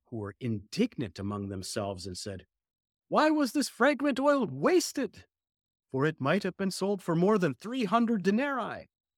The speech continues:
and given to the poor." <laughs> Such pious, righteous people, huh?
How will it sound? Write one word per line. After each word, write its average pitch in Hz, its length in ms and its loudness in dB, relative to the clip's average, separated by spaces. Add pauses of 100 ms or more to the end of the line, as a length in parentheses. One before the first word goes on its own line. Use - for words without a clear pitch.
and 107 160 -14
given 123 280 -4
to 165 60 -4
the 175 120 -2
poor." - 420 -4 (760)
<laughs> - 160 -10 (180)
Such - 400 -12
pious, 95 640 -10
righteous 95 500 -14
people, 104 380 -10
huh? 104 140 -10